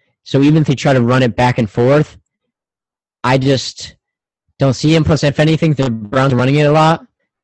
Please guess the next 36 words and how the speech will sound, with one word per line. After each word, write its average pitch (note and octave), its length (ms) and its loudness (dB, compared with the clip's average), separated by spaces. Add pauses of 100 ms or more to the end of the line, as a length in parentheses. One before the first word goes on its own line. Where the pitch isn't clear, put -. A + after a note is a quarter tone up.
You C3+ 60 -2
know, C#3 60 2
they're C3+ 100 4
gonna C3 220 0
eat C3+ 160 0
up B2+ 160 0
a - 20 0
lot B2+ 140 2
of A#2 80 -2
time. C3+ 240 0
The B2 80 0
P-, C3 180 -4
uh, A#2 240 0
the G#2+ 80 -2
Chiefs C#3+ 280 -2
are C#3 40 0
just B2+ 140 -2
gonna B2+ 160 0
wanna A#2+ 180 0
go A#2 300 0
and, G#2+ 80 -4
like, G#2 180 -8
score A#2 300 -2
quick, G#2+ 420 -4
you G#2+ 100 -2
know? A2 360 -2 (1040)
Um, A2 580 -2 (1000)
and C3+ 100 0
that's D#3+ 220 0
more E3 180 2
their D3 160 2
thing C3+ 260 0
is A#2 420 -4 (680)
big C#3 220 0
plays. A2+ 600 -2 (220)
Um, G2 600 -2